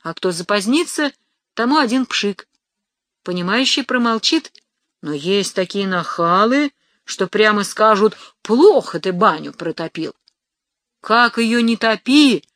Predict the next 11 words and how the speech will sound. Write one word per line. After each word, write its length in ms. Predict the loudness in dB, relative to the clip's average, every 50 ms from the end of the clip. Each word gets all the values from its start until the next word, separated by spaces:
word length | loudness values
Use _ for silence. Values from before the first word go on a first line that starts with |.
| _ _ _ _ _
столько 480 | _ -16 -4 0 2 2 2 0 -4 -4
часов 420 | -4 -4 -4 -2 -2 -2 -2 -2
простоит, 640 | _ -6 -6 -6 -2 0 0 0 2 0 -2 -6 _ _ _ _ _ _ _ _ _
что 220 | _ -8 0 2 2
и 100 | 2 2
был 320 | 2 4 6 8 8 8
дух, 260 | 6 2 0 -2 -4
весь 300 | -6 -2 -2 0 0 0 0
выйдет. 420 | 0 0 0 -2 -6 -14 _ _ _ _ _ _ _ _ _ _ _ _ _ _
Добавлять 600 | -4 -2 0 0 0 0 0 0 0 -2 -4 -4
пару, 400 | -2 0 2 2 4 2 0 -2